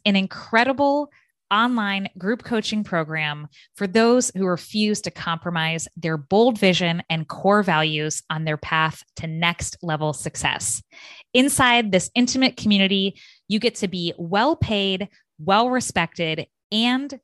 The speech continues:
well rested while rejecting business as usual. Rebellious Success is truly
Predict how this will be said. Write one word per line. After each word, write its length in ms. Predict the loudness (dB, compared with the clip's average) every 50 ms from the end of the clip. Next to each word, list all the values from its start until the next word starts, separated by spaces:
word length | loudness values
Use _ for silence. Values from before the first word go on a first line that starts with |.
| _ -10
well 320 | -4 -2 0 0 0 0
rested 540 | -2 -2 -4 -4 -6 -8 -6 -6 -6 -6 -8 -8 -6
while 200 | -4 -4 -4 -4
rejecting 680 | -4 -4 -4 -4 -4 -4 -4 -6 -6 -6 -6 -8 -12 _ _ _ _ _ _ _
business 440 | -2 0 0 2 2 0 0 0 -2 0
as 260 | 0 0 0 -2 -4
usual. 540 | -6 -6 -6 -8 -8 -8 -8 -8 -8 -10 _ _ -20 -20 -20 _ _ _ _ _ _
Rebellious 500 | 4 4 6 8 8 8 8 6 4 2
Success 460 | 0 -2 -2 0 0 0 0 0 -2 0
is 200 | 0 0 0 0
truly 680 | -2 -4 -4 0 0 0 2 2 0 0 -2 -4 -8